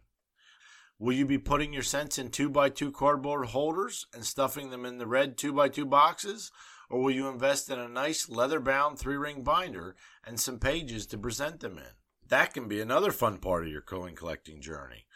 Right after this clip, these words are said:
The presentation itself is a great part of the progress of your collection. If you can't afford much, two-by-twos will work just fine, and you can upgrade them from there.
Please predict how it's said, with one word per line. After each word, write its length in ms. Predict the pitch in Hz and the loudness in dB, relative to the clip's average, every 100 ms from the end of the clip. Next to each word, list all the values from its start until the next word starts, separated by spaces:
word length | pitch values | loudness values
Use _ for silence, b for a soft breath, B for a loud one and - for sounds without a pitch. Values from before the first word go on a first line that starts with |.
| B B 120 | B B -6
The 100 | 120 | 0
presentation 840 | 139 156 175 180 170 165 156 180 | 4 4 2 -4 0 2 2 -2
itself 560 | 175 143 190 156 95 107 | -6 -2 2 4 4 -2
is 160 | 98 | -8
a 60 | 95 | -10
great 420 | 85 117 139 - | 0 2 2 0
part 300 | 123 123 127 | 4 4 4
of 80 | 120 | -2
the 80 | 98 | -4
progress 560 | 107 110 107 110 101 | 2 2 2 0 -8
of 100 | 107 | -8
your 80 | 107 | -10
collection. 520 | - 104 104 - - - _ _ _ B B B - | -8 0 0 0 -10 -16 _ _ _ B B B -8
If 140 | 120 | -6
you 100 | 131 | -6
can't 280 | - 160 190 | -6 -4 -4
afford 440 | 196 220 208 180 | -4 -2 0 2
much, 400 | 120 80 - - | -2 -6 -6 -6
two-by-twos 680 | - 160 170 165 - 160 165 | -4 0 4 4 2 -4 -4
will 200 | 139 123 | -6 -4
work 260 | 113 110 - _ | 0 -2 -4 _
just 320 | 220 214 - | -2 -2 -2
fine, 440 | 123 87 80 90 104 | -2 -4 -6 -12 -14
and 140 | 117 110 | -14 -12
you 80 | 110 | -8
can 160 | 120 | 0
upgrade 460 | 139 143 127 127 123 | 0 0 -2 -2 -4
them 120 | 131 | -10
from 220 | 127 123 | -12 -10
there. 380 | 123 120 73 | -6 -6 -6